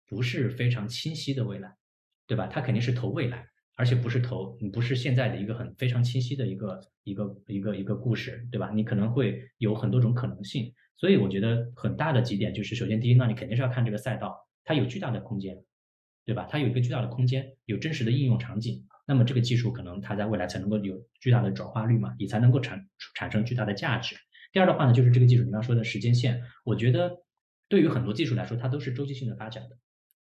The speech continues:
对吧？就是比如说像你刚刚说的A R、V R，那么在上一个周期它火了，然后很快又变成了，变成了一个泡沫，对吧？就是过火了，然后一下子它不能 deliver 大家的期待，然后又冷下来。但是随着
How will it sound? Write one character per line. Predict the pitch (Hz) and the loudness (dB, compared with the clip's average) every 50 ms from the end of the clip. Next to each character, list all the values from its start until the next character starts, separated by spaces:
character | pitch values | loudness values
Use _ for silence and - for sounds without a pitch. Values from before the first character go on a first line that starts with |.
| _ _ _ | _ _ _
对 | - 110 | -8 -8
吧？ | 98 90 - | -8 -8 -8
就 | - 135 | -6 -4
是 | 123 123 131 117 101 - - - _ _ _ | -4 -2 -2 -4 -6 -8 -12 -16 _ _ _
比 | - 98 | -10 -8
如 | 95 101 | -8 -6
说 | - 110 110 | -6 -6 -6
像 | 110 120 107 95 98 95 | -4 -4 -6 -6 -6 -8
你 | 98 104 | -8 -8
刚 | 101 101 | -10 -8
刚 | |
说 | - 104 98 | -8 -8 -6
的 | 98 95 | -4 -2
A | 107 | -2
R、 | 104 95 98 98 | 0 0 0 -2
V | 104 92 | -2 -4
R， | - - - - _ _ _ | -4 -6 -12 -16 _ _ _
那 | - 123 120 | 6 8 8
么 | 113 98 - | 8 6 4
在 | - - 117 | 4 4 4
上 | 117 175 165 147 | 6 6 6 6
一 | 123 | 6
个 | 117 | 6
周 | 113 117 110 | 6 4 2
期 | 107 - - 110 | 2 2 0 -2
它 | 120 - 110 104 104 110 - _ _ | -2 -2 -2 -4 -4 -4 -8 _ _
火 | - - - 113 92 | -8 -2 0 0 0
了， | 92 92 92 - - _ _ _ _ _ _ _ | 0 -2 -4 -8 -12 _ _ _ _ _ _ _
然 | - 107 107 | -2 -2 0
后 | - - 131 110 104 - | 4 6 6 6 6 4
很 | - 101 101 | 2 0 0
快 | - 160 151 123 107 - - | 2 2 4 4 2 2 0
又 | - 147 | -2 -2
变 | 127 156 147 | 0 0 0
成 | 127 120 120 | 2 4 6
了， | 123 123 123 | 6 6 6
变 | - 143 127 | 4 4 4
成 | 123 120 | 6 6
了 | |
一 | 120 | 6
个 | 120 127 | 6 4
泡 | - - 180 131 | 4 2 2 2
沫， | 131 131 123 - - - | 2 0 -2 -4 -6 -4
对 | 117 | -4
吧？ | 101 92 - | -4 -4 -4
就 | - 131 | -4 -4
是 | 135 | -4
过 | 143 - 240 170 123 123 | -2 0 0 2 2 0
火 | 113 98 90 | -2 -6 -10
了， | 90 107 104 | -10 -8 -6
然 | 107 120 120 | -6 -4 0
后 | 135 123 113 - - - _ _ _ _ _ | 0 0 0 -2 -6 -12 _ _ _ _ _
一 | - 113 | -6 -2
下 | 117 151 139 123 117 | 0 2 2 2 2
子 | 95 - - - | 0 -4 -8 -6
它 | - 135 | -4 -2
不 | 123 190 | 0 2
能 | 156 143 | 0 0
deliver | 123 107 101 117 120 117 98 95 | 0 0 2 4 4 4 4 2
大 | 113 104 | 0 -2
家 | - 107 107 | -2 -2 -2
的 | 101 95 | -2 -4
期 | - - - 120 | -4 -2 0 0
待， | 127 123 - - - | 0 0 0 -2 -4
然 | 104 107 | -2 0
后 | 139 | 2
又 | 143 151 131 | 2 2 2
冷 | 107 101 - - | 2 0 -4 -4
下 | - 131 117 | -4 -4 -4
来。 | - - - - _ _ _ - | -4 -6 -10 -14 _ _ _ -6
但 | 156 | -4
是 | 147 - 143 123 | -2 -2 -2 -2
随 | - - 104 110 | -2 -4 -4 -2
着 | 117 143 123 113 - - | 0 0 0 0 -2 -4